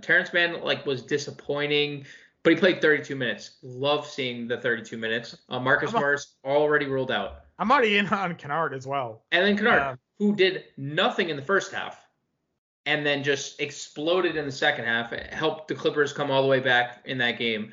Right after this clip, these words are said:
Speaker 2: DraftKings for Kennard, seven three-pointers, eight three-pointers, <laughs> eleven three-pointers, eight three-pointers.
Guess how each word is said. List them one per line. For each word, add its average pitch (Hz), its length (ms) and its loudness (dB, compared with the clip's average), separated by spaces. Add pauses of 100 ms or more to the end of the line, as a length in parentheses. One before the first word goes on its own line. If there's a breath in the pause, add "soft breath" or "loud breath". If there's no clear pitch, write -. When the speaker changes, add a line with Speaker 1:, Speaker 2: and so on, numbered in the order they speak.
Speaker 2:
DraftKings 240 480 2
for 240 140 -4
Kennard, 202 520 -2
seven 226 400 -2
three-pointers, 226 640 -2
eight 208 200 -6
three-pointers, 196 640 -4
<laughs> - 0 -
eleven 175 460 0
three-pointers, 170 520 -2
eight 175 180 -4
three-pointers. 135 540 -4